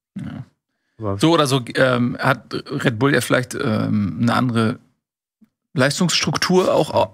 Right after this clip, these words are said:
Speaker 1: ähm, und es ist ja auch nicht so, dass Leipzig jetzt ihr erstes Projekt ist, sondern die haben in diversen anderen Sportarten plus im Fußball noch andere Projekte,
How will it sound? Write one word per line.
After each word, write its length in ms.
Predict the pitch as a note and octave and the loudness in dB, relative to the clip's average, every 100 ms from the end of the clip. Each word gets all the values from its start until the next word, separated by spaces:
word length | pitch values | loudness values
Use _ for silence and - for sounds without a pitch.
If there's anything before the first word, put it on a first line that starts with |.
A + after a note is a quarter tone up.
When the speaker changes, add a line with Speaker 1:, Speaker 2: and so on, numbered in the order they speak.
| C#3+ | -4
Speaker 1:
ähm, 320 | D3+ C#3 C3+ | 0 2 2
und 280 | C3+ C3 B2 | 0 0 0
es 60 | A#2+ | 0
ist 100 | A#2 | 0
ja 180 | C#3+ B2+ | 2 2
auch 220 | B2+ - - | 0 -4 -8
nicht 240 | B2+ C3+ | -2 0
so, 120 | B2+ C3+ | 0 0
dass 280 | C3 - - | 0 -2 -8
Leipzig 560 | G2 - A#2 C3 - C3+ | -10 -6 -2 -2 -2 -2
jetzt 140 | C3+ | 0
ihr 80 | C3 | 0
erstes 240 | C3 C#3 | 0 -2
Projekt 280 | - C3 - | -2 -2 0
ist, 120 | D#3 | -2
sondern 180 | C3 B2 | 0 2
die 80 | A#2+ | 2
haben 140 | A#2+ | 2
in 120 | B2 | 0
diversen 300 | A#2+ A#2+ B2+ | 0 2 2
anderen 240 | C3 D3 C3+ | 2 2 0
Sportarten 460 | - D3+ C#3+ B2+ | 2 2 2 0
plus 220 | A#2+ D#3+ - | -2 -2 0
im 180 | D#3 | -2
Fußball 420 | C3+ E3 D#3 D#3 D3 | 0 0 0 0 0
noch 120 | C#3 | 0
andere 240 | C#3 C#3+ | 0 0
Projekte, 360 | A#2+ C#3 C3+ | 2 0 0